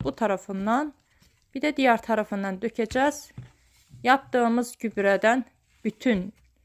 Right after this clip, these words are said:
toprağın her tarafına gitmesi için. Evet, şimdi bir bardak yine alıyoruz. Diğer saksılarımıza da vereceğiz. Kış aylarında çiçeklerimizi çiçek açtırmıyoruz.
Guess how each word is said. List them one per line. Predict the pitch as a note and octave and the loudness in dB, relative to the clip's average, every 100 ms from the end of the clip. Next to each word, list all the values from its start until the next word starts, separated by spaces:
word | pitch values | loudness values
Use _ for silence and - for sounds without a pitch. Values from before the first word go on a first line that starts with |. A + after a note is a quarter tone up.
| _ _ _ _ | _ _ _ _
toprağın | A3 - G#3+ A3+ | -8 0 2 2
her | B3 A#3+ A3+ - | 2 2 2 0
tarafına | G#3+ F#3+ C4 C#4+ | -2 -2 -4 -6
gitmesi | G#3+ - G3 F#3+ - F#3+ | -8 -8 -8 -8 -4 -4
için. | E3 - E3 D#3+ _ _ _ _ _ - - _ - _ _ _ _ _ _ _ _ | -4 -6 -8 -10 _ _ _ _ _ -20 -20 _ -20 _ _ _ _ _ _ _ _
Evet, | A#3 G#3+ - | -2 -2 0
şimdi | - C#4+ D4 C#4 D#4+ - _ _ | 0 0 2 2 0 -4 _ _
bir | A#3 A3+ | -2 4
bardak | G#3+ G3 F#3+ - A3+ | 4 4 0 -2 -2
yine | A3+ G3 - - | 0 0 -2 -2
alıyoruz. | A3+ C4+ C4+ C4+ C4+ C#4 C4+ - - _ _ _ | -2 0 2 2 2 0 -2 -8 -20 _ _ _
Diğer | A3 G3 | 2 2
saksılarımıza | G3 G3+ G3 - G3 F#3+ F#3+ - G3+ | 2 -4 -4 -2 2 2 2 -2 -2
da | F#3 | 0
vereceğiz. | F3 F3 E3 G#3+ A#3+ C4+ - _ _ - _ _ - | 0 0 0 0 0 -2 -12 _ _ -20 _ _ -2
Kış | F4 | 2
aylarında | D4 A#3+ A3+ A3 A3 C4 F4 | 6 6 6 4 2 0 0
çiçeklerimizi | - - B3 B3+ A#3+ A3+ A3+ F4 | 2 2 2 4 6 6 2 -6
çiçek | - - C#4 A3+ | -8 -2 0 2
açtırmıyoruz. | G#3 - A3 G#3 F#3 E3+ D#3 D#3+ - | 0 -2 -4 -2 -2 -2 -2 -4 -8